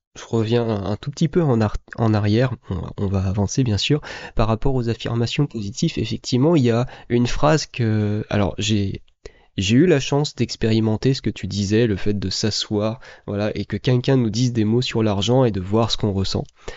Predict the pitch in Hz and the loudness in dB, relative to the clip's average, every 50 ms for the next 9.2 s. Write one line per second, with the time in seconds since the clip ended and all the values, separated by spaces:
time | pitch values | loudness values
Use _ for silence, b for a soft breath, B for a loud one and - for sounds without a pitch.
0 | B B B B - - 101 98 101 101 101 95 104 120 139 147 135 - - 151 | B B B B -4 -2 -2 0 0 0 2 2 4 4 4 4 4 2 0 -2
1 | 135 - 131 117 - - 123 110 110 107 101 101 - 95 - - - _ - 95 | -2 -2 -4 -4 -2 0 0 0 0 0 -2 -2 -2 -4 -4 -8 -10 _ -4 -4
2 | - - - - 117 107 107 113 107 107 101 - 98 90 - - - - - - | -4 -4 -2 -2 0 2 2 2 2 0 0 -2 -4 -6 -6 -10 -16 -6 -4 -4
3 | - B B B B B B B - - 117 123 131 123 - - 95 - - 107 | -4 B B B B B B B -4 0 2 4 4 4 2 0 -4 -4 -2 0
4 | 113 127 135 131 - - 98 92 92 92 92 - - 78 - - 139 135 - - | 2 2 2 0 -2 -4 -4 -2 -2 -4 -4 -6 -8 -8 -2 0 0 0 0 -2
5 | 131 - - 117 123 - - 113 104 - - 120 - - - 107 107 101 107 107 | -2 -2 -2 -4 -6 -4 -2 -2 -2 0 0 0 -2 -2 -4 -6 -6 -6 -2 0
6 | 117 117 120 120 117 120 117 - 110 - - 95 95 120 120 123 120 123 117 - | 0 2 2 2 0 0 -2 -4 -6 -6 -6 -4 -2 0 2 2 2 2 0 -2
7 | - - 135 123 107 117 139 151 B B B B B B B B - - 98 95 | -4 -4 -2 0 0 0 0 0 B B B B B B B B -8 -6 -4 -4
8 | 92 92 92 92 95 98 98 95 - - - 117 - - - 139 135 - 123 - | -4 -6 -6 -6 -8 -8 -8 -8 -8 -6 -6 -6 -4 -2 0 -2 0 -2 -4 -6
9 | - - - | -6 -8 -10